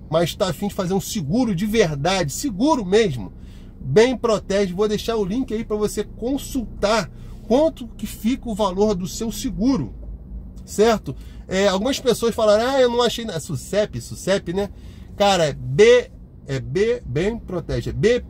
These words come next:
P Seguros, é de Belo Horizonte. Tem que pesquisar B P Seguros, não Bem Protege. Lá está como B P Seguros. Esse Kicks aqui,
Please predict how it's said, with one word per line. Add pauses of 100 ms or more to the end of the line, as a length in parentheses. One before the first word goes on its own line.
P (160)
Seguros, (160)
é
de
Belo
Horizonte. (240)
Tem
que
pesquisar
B (140)
P
Seguros,
não (260)
Bem
Protege.
Lá
está
como
B (140)
P (380)
Seguros. (280)
Esse
Kicks
aqui,